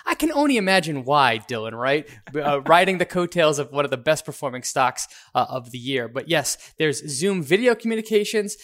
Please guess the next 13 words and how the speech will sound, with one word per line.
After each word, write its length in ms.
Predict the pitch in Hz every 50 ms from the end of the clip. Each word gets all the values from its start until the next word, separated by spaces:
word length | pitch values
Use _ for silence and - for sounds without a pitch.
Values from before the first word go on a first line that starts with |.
| - -
That 220 | 127 160 180 175
is 240 | 170 156 151 139 139 147
the 280 | 135 123 123 147 208 247
Zoom, 340 | 196 156 160 156 160 170 175
as 160 | 147 131 120
in 100 | 143 139
the 140 | 135 131 131
video 260 | 123 135 160 170 165
communication 640 | 156 - - 143 123 131 - 139 131 120 - 131 123
app 180 | 120 131 139 -
that 120 | 135 113 117
we're 60 | 123
using 400 | 131 139 135 120 123 127 123